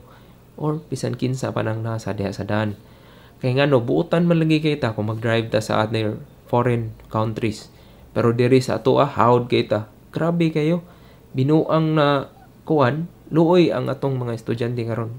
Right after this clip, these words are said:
Mo na ang risgo. Gi-open up lang ni nako kay kanilagi, ah, wala kayo ma-aksyonan or although obvious naman kung gayo nga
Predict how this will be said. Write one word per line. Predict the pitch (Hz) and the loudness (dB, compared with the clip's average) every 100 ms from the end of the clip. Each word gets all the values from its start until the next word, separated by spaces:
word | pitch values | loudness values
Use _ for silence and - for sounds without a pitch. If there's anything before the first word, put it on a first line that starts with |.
| - | -2
Mo | 151 | 2
na | 165 | 2
ang | 147 135 | 2 -2
risgo. | 147 156 131 113 - - - - - | -4 -4 -4 -4 -6 -20 -20 -16 -4
Gi-open | 117 127 - 151 143 | 2 2 2 2 2
up | 151 147 | 0 0
lang | 147 | 0
ni | 143 | 2
nako | 139 139 123 - | 0 0 -4 -4
kay | 127 117 - | -4 -4 -2
kanilagi, | 143 160 147 123 117 123 - - - | 0 2 2 2 -2 -4 -18 -20 -8
ah, | 113 110 110 101 - - | -4 -2 0 -2 -6 -2
wala | 110 131 | 2 2
kayo | - 127 135 | 2 2 4
ma-aksyonan | 123 104 101 - 143 127 120 127 - - - - | 2 -2 -4 -2 0 0 -2 -6 -12 -20 -20 -6
or | - 120 117 - | 2 4 4 2
although | 135 139 135 127 - - - - - - - - - - - 156 | 2 4 4 4 -2 -14 -20 -20 -20 -20 -20 -20 -20 -14 2 2
obvious | 160 202 202 143 | 6 6 6 2
naman | 123 | -2
kung | 113 107 | -2 -2
gayo | 104 104 117 127 - - 127 | 0 2 0 -4 -10 -16 -10
nga | 110 104 - | -6 -6 -8